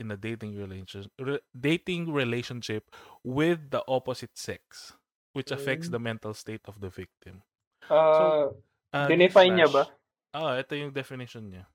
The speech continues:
Speaker 2: Ah, okay.
Speaker 1: <laughs> So, kapag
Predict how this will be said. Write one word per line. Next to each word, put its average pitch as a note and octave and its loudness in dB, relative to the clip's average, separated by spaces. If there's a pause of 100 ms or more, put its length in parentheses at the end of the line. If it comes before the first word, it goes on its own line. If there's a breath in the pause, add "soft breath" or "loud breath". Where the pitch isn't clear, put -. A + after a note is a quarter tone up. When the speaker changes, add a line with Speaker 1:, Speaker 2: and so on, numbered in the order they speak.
(100)
Speaker 2:
Ah, D#3 4
okay. C#3+ -2
Speaker 1:
<laughs> - -18 (420 loud breath)
So, D3+ 0
kapag D3 -4